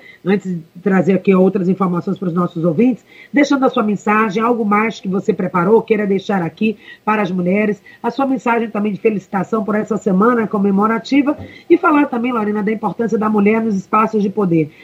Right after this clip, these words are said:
A mulher na política, a mulher na justiça. Nós temos hoje uma mulher aqui na Ordem dos Advogados do Brasil, na Bahia, a primeira mulher aqui como presidente, você também vice-presidente Feira de Santana.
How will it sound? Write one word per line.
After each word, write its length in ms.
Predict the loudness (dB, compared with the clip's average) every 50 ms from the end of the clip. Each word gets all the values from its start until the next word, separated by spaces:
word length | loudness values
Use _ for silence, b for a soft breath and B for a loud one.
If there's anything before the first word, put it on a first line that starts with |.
| B B
A 120 | -4 0 0
mulher 260 | 2 2 2 2 2
na 100 | 0 -2
política, 600 | -2 -2 -2 -2 0 0 0 -2 -4 -2 -2 -2
a 40 | -2
mulher 320 | 0 0 2 0 0 0 -2
na 140 | -2 -2
justiça. 800 | -2 -2 -4 -6 -10 -6 -2 0 0 0 0 0 _ 0 0 0 -4 B B B B B
Nós 200 | 0 0 0 0
temos 280 | 0 -2 -4 0 4 6
hoje 160 | 6 6 6
uma 120 | 2 -2 -2
mulher 320 | -2 0 0 0 0 0
aqui 240 | -2 -2 -2 -4 -2
na 180 | 0 0 0
Ordem 320 | 0 0 -2 -2 -2 -2 -2
dos 100 | -4 -4
Advogados 640 | -4 -2 -2 -4 -2 0 0 0 0 -2 -4 -8 B B B B _
do 80 | 0 0
Brasil, 420 | 2 2 2 0 0 0 0 0
na 140 | 0 0 0
Bahia, 440 | 0 2 2 2 2 4 2 2 0
a 40 |
primeira 300 | 0 -2 -4 -2 -2 -2
mulher 300 | -2 -2 -2 0 0 0 -2
aqui 180 | -2 -4 -4
como 160 | -4 -4 -4 -2
presidente, 600 | -2 -2 -2 0 -2 0 0 0 -2 -2 -4 -4
você 320 | -4 -4 0 0 0 0
também 300 | 0 -2 -2 -2 -2 -4
vice-presidente 760 | -6 -4 -4 -4 -4 -4 -6 -4 -4 -2 0 0 -2 -2 -2
Feira 200 | -4 -2 -2 -2
de 80 | -4 -6
Santana. 520 | -6 -8 -8 -6 -4 -2 0 0 -2 -2